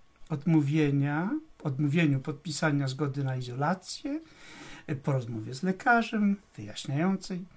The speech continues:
który wyjaśnił jej różnicę okoliczności niezgody na noszenie mas-, maseczki, przebywania na izolacji, w celi z wiaderkiem na nieczystości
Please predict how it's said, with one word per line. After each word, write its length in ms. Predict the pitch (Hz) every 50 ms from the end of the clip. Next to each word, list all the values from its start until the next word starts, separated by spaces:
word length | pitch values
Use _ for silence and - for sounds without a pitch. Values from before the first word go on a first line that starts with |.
| - - - - - - - - - - - _
który 420 | - - - - 196 196 202 196 - -
wyjaśnił 840 | 135 180 202 190 202 214 202 170 - - - - 117 104 101 113 113
jej 280 | 113 117 - 127 135
różnicę 680 | 139 147 143 131 156 160 160 165 156 160 - - 233 214
okoliczności 1000 | 185 - - 160 156 147 139 135 - - 185 180 175 170 170 - - - 135 127
niezgody 1000 | 135 139 151 175 185 190 185 185 165 - 220 208 190 160 - - - 113 - -
na 180 | - 151 147 143
noszenie 540 | 147 151 151 147 - 180 165 147 143 135 131
mas-, 400 | 131 131 127 127 - - - -
maseczki, 920 | 156 151 143 139 - 131 117 - - - - - - 151 156 175 208 294 320
przebywania 840 | - - - 175 147 156 151 143 160 156 151 151 151 139 135 135 - - - - - - - - - - - _
na 140 | 175 165 156
izolacji, 1080 | 156 147 131 147 156 151 156 147 139 135 - - - - - 147 147 160 180 226 294 - - _ _ _ - - - - - - -
w 220 | - - - - -
celi 680 | - 220 185 151 139 135 143 143 170 190 233 302 - - 349 302 -
z 120 | 151 131
wiaderkiem 720 | 131 160 170 160 151 226 220 196 180 - - - 135 131 131
na 140 | 139 139 139
nieczystości 1120 | 139 143 143 139 139 - 147 135 - - - 139 131 131 - - - - - 175 202 294